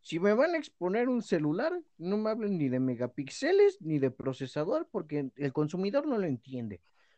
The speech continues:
Solo expónganme su cartel". Pues dije, "Bueno". Y este compa que llegó de traje, hijo de tu puta madre, <laughs> expuso un teléfono. Dije, "A ver, quiero, quiero ver que no la cague el culero".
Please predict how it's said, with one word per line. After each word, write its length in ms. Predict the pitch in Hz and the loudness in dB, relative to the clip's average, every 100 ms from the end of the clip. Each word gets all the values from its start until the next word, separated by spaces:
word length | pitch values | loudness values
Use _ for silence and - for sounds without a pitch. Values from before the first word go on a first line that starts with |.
| _ | _
Solo 260 | - 349 | -6 -4
expónganme 720 | 302 - - 330 330 330 359 370 _ | -4 -4 -2 0 0 0 -2 -4 _
su 220 | - 151 | -14 -10
cartel". 560 | 131 131 127 151 143 120 _ _ _ 294 320 _ _ - - 349 | -4 -4 0 2 2 0 _ _ _ -20 -20 _ _ -12 -10 -8
Pues 100 | - | -6
dije, 240 | 349 107 - | -6 -8 -10
"Bueno". 240 | - - - _ _ _ _ _ _ _ _ | -10 -12 -16 _ _ _ _ _ _ _ _
Y 80 | 160 | 4
este 260 | 180 220 | 6 6
compa 360 | 208 254 262 240 | 10 8 10 4
que 180 | - 180 | 6 6
llegó 240 | 170 180 | 8 8
de 140 | 220 214 | 8 6
traje, 420 | 233 240 180 247 | 6 6 6 2
hijo 240 | 262 196 | 0 -4
de 140 | 175 151 | -4 -6
tu 160 | - 131 | -12 -18
puta 300 | 165 170 156 | -16 -10 -6
madre, 380 | 151 165 175 202 - _ _ _ - - - _ _ _ - | -4 -4 -6 -8 -14 _ _ _ -4 -2 -8 _ _ _ -4
<laughs> 1080 | - 214 - - - 339 - 240 - 392 349 | -4 -4 -6 -6 -4 -4 -2 -4 4 4 4
expuso 520 | 214 - - 226 208 | -2 -6 2 6 8
un 100 | 226 | 8
teléfono. 640 | 226 226 262 254 226 180 165 _ _ _ _ _ _ _ | 10 12 12 12 8 6 0 _ _ _ _ _ _ _
Dije, 220 | 147 135 | -2 2
"A 80 | 127 | 4
ver, 240 | 131 139 - _ _ _ _ | 4 0 -8 _ _ _ _
quiero, 300 | 156 170 156 | 4 4 4
quiero 220 | 151 165 | 4 6
ver 140 | 185 | 4
que 100 | - | 4
no 100 | 165 | 0
la 140 | 156 165 | 2 2
cague 220 | 151 143 | 2 2
el 120 | 151 | 0
culero". 400 | 151 120 139 185 | 0 0 0 0